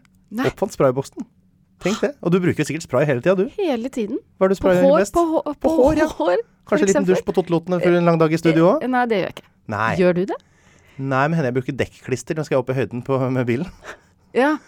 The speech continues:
Speaker 1: Å?
Speaker 2: Ja, det er som håndballklister på hendene, bare at det er på dekka på bilen.
Speaker 1: Nei.
Speaker 2: Det funker.
Speaker 1: Det
Speaker 2: Grip.
Speaker 1: visste jeg ikke om.
Speaker 2: Mhm.
Speaker 1: Er det, hvem har funnet opp det?
Speaker 2: Det er Jan Tore Dekklister,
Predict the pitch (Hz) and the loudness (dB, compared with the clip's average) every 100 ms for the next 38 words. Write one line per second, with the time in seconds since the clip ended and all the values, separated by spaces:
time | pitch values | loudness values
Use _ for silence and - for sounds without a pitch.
0 | _ 165 170 403 - _ 87 175 190 190 | _ -4 0 0 -4 _ -12 -10 -8 -4
1 | 190 117 117 113 127 135 104 127 139 110 | -4 -2 -4 -6 -4 -4 -4 -2 0 0
2 | 110 98 110 104 85 98 101 92 - 294 | -2 -2 -2 -4 -4 -8 -6 -8 -6 -6
3 | - _ _ _ - 208 254 285 285 _ | -6 _ _ _ -6 -2 -2 -4 -8 _
4 | _ _ 131 127 156 220 453 480 _ - | _ _ -20 -16 -12 -10 -10 -12 _ -6
5 | 120 190 240 254 247 240 - - 101 87 | -2 0 -2 -4 -4 -4 -10 -12 -10 -10
6 | 98 160 202 175 175 175 175 170 180 175 | -8 -6 -4 -2 -2 -4 -6 -6 -6 -6
7 | 180 180 190 180 - 175 165 160 - _ | -6 -6 -6 -10 -10 -10 -8 -10 -10 _
8 | 196 - - _ _ _ _ 113 127 139 | -8 -8 -12 _ _ _ _ -4 0 2
9 | 120 135 135 117 110 131 107 - 113 - | 2 0 -2 -2 0 0 0 -8 -10 -10